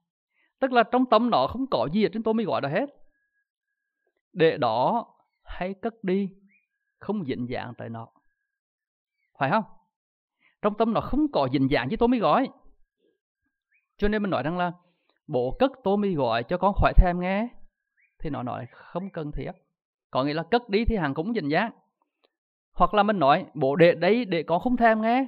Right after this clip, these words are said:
nó nói: "Quyền bố." Có nghĩa là sao? Có nghĩa cũng không dính dáng.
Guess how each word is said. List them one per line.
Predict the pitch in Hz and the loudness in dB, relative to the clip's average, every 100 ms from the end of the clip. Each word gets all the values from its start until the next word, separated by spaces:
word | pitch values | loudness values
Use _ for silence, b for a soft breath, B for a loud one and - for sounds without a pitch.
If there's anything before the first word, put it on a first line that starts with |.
| - | -4
nó | 156 | -4
nói: | 135 135 135 - | -4 -6 -8 -6
"Quyền | 175 170 156 | -2 -2 0
bố." | 127 180 - | -2 -2 -2
Có | 135 | -2
nghĩa | 139 | 0
là | 165 | 2
sao? | 180 208 - _ _ _ _ _ _ _ _ - | 2 2 -6 _ _ _ _ _ _ _ _ -6
Có | 180 | -2
nghĩa | 175 | -2
cũng | 185 170 | -4 -2
không | 269 294 | 0 2
dính | 185 156 | 0 4
dáng. | 151 240 | 4 4